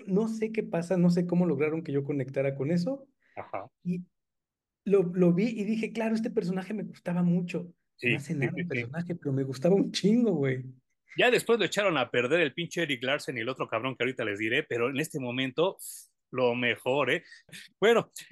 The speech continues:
Speaker 2: eh, obviamente, como todo buen chismoso, eh, a Ranger se entera de lo que, pues, que a lo mejor hay un güey ahí que es Spider-Man y va de pinche chismes con el Kingpin y que le dice: "Oiga, jefe, pues, está sucediendo esto.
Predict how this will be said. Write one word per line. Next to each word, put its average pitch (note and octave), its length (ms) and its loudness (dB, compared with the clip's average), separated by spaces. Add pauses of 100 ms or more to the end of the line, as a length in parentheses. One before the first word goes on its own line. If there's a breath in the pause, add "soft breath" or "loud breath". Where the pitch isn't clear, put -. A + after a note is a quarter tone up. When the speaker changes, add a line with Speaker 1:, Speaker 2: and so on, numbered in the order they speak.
Speaker 2:
eh, A#3 760 8 (260)
obviamente, B3+ 760 0 (120)
como D#3+ 300 0
todo E4 220 -2
buen A#3+ 180 -4
chismoso, C3+ 800 -6 (640)
eh, C#3+ 260 2
a B2 120 4
Ranger D#3 600 2 (480)
se - 140 -8
entera A#2+ 540 2 (360)
de B2 160 0
lo A#2+ 200 0
que, A#2+ 420 -2
pues, - 120 -16
que A#2 100 -6
a A2+ 40 -2
lo A2+ 100 -2
mejor B2+ 380 0
hay G#3 160 0
un G#3+ 120 -6
güey G3+ 220 2
ahí G3 440 -2
que F3+ 200 0
es F3 120 -8
Spider-Man G3 760 -4 (500)
y A#2+ 120 -8
va E3 180 2
de F#3+ 100 0
pinche G#3+ 340 -8
chismes A3 380 -10
con B2 180 -4
el A#2+ 140 -2
Kingpin G3 480 -2
y D3+ 100 -4
que B2+ 140 -2
le A#2+ 120 2
dice: D3+ 260 -4
"Oiga, F3+ 220 0
jefe, F#3 300 -2
pues, B2+ 160 -12
está F3+ 220 -2
sucediendo C3 680 -2
esto. A#2 460 -4